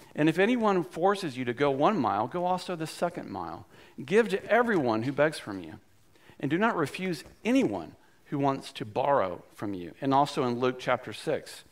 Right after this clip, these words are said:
"Love your enemies, do good, and lend, expecting nothing in return. Your reward will be great, and you'll be children of the Most High, for he is kind to who? All the nice people? He is kind to the ungrateful and the wicked.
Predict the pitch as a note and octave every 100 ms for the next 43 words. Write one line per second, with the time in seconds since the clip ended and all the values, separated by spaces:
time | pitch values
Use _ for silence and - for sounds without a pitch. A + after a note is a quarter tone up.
0 | _ _ _ - - - B2+ C3+ E3+ F#3
1 | E3 D#3 D#3+ D#3+ G3 A#2 F#2 G2 - E3
2 | C3+ C#3 G3 B2+ F#2+ C#3+ C#3 C#3 F#3+ A#2+
3 | F#2+ - C3 - D3+ - C#3 C#3 D3+ C#3+
4 | C3+ C#3 - F3 C#3 G2+ - - - -
5 | D3+ D#3+ D3+ D3+ F3+ D#3 C3+ B2 A#2+ B2
6 | F3 - - _ - _ - B2 D3+ C#3+
7 | C3+ - E3 D3+ C3 A#2+ B2 B2 - E3
8 | D#3 F#2+ - - - D3 D3+ B2+ - -
9 | E3+ F3+ F3+ F3 E3+ _ _ _ _ _
10 | _ - D#3 F#3+ G#2+ F#2+ - _ _ _
11 | _ _ C#3 C#3 C#3 D#3+ - A3 C4 C#4+
12 | - - - _ _ _ - - F3+ -
13 | G#3 G#3 F3+ F#3 F3 D#3+ G#3 A3+ C#3+ F2+
14 | - - _ _ _ _ _ _ - E3
15 | D#3 G#3+ C4+ F3+ -